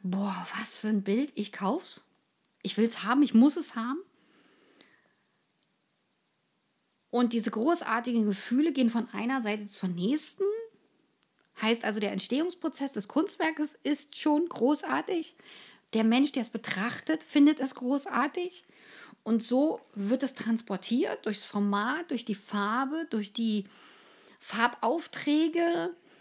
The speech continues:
die hoffentlich nicht langweilig sind, sondern unterschiedlich, sodass man das Bild auch länger betrachten kann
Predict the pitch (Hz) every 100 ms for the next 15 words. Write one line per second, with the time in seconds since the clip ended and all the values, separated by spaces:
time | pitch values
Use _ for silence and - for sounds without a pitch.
0 | _ _ _ _ _ _ _ _ - -
1 | _ 220 196 190 202 208 190 202 262 277
2 | 262 294 277 269 285 - 294 277 269 185
3 | 170 226 285 - 262 - 294 - 285 311
4 | - 240 185 196 180 175 185 170 175 180
5 | 190 214 247 254 254 - 254 - 269 269